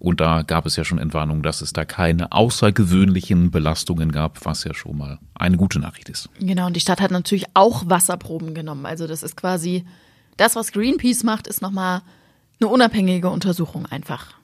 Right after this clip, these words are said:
Speaker 2: Liegt nicht daran, dass sie der Stadt nicht vertrauen, sagen sie, sondern das liegt, machen sie immer.
Speaker 1: Ja, die
Speaker 2: Wenn sie
Speaker 1: verlassen sich
Speaker 2: irgendwie
Speaker 1: nur auf ihre
Speaker 2: genau,
Speaker 1: eigenen
Speaker 2: nur ihre eigene
Speaker 1: Ergebnisse.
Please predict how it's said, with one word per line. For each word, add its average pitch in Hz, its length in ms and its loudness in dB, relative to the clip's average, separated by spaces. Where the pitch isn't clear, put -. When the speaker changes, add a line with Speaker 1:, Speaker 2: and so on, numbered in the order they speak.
Speaker 2:
Liegt 190 200 -6
nicht 185 180 -2
daran, 180 220 0
dass 170 140 -4
sie 165 220 -2
der 170 120 -2
Stadt - 200 -4
nicht 175 120 -4
vertrauen, 240 420 2
sagen 214 240 4
sie, 185 120 2
sondern 170 260 -2
das 160 180 -4
liegt, - 300 -8
machen 226 180 0
sie 196 100 2
immer. 170 320 -4
Speaker 1:
Ja, - 140 -4
die - 60 -8
Speaker 2:
Wenn 101 100 0
sie - 40 -4
Speaker 1:
verlassen 120 280 2
sich 107 100 2
Speaker 2:
irgendwie 113 160 6
Speaker 1:
nur 101 100 2
auf - 160 0
ihre 107 180 2
Speaker 2:
genau, 208 120 4
Speaker 1:
eigenen 196 280 2
Speaker 2:
nur 269 200 6
ihre - 260 0
eigene 190 300 -2
Speaker 1:
Ergebnisse. - 340 -2